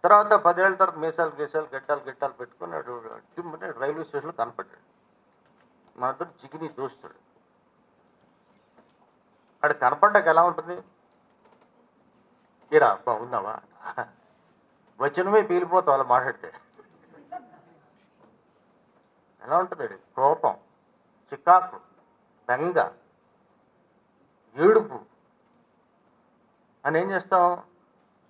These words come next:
రెండే రెండు పనులు చేస్తాం. టప టప కుమ్మేస్తామండి, లేకపోతే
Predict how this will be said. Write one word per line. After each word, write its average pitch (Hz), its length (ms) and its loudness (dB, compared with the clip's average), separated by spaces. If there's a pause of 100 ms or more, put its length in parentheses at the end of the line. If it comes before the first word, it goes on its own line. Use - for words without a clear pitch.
(600)
రెండే 202 260 4
రెండు 202 160 4
పనులు 151 260 2
చేస్తాం. - 300 -6 (1000)
టప 165 180 4
టప 208 280 4 (140)
కుమ్మేస్తామండి, 170 640 0 (1500)
లేకపోతే 196 540 4